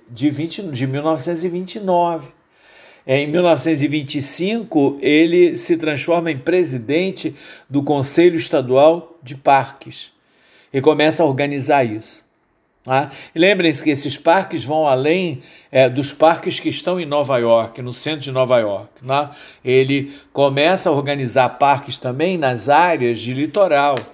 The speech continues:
né? E isso vai ser importante, né?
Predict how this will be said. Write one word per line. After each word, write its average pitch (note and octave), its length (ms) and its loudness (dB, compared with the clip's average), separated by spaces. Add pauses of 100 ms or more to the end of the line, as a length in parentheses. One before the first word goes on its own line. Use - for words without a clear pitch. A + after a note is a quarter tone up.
(640)
né? C#3 380 0
E B2 200 2
isso D3+ 200 0
vai E3 120 4
ser D#3+ 180 -2
importante, C3+ 920 -6
né? A#2+ 320 -2